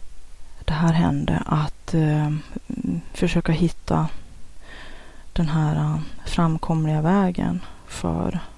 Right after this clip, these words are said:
för att lösa det här problemet, eh, för mig. Eh, utan att, eh,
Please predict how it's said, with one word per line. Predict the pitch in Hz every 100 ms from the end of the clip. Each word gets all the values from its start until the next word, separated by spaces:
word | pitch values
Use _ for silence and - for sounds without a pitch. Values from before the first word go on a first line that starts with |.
| - - - -
för | - - 160 160
att | 156 -
lösa | 170 156 -
det | 170
här | 170
problemet, | - 170 175 185 175 175 - - - - - - - -
eh, | 190 165
för | - 175
mig. | 190 208 180 - - - - - - - - - - - - - - - - -
Eh, | 180 170 165 165 165 165 165 180 190 190 180 180 170 - - - - - -
utan | - 175 156 - 175
att, | 160 156 - -
eh, | 160 156 160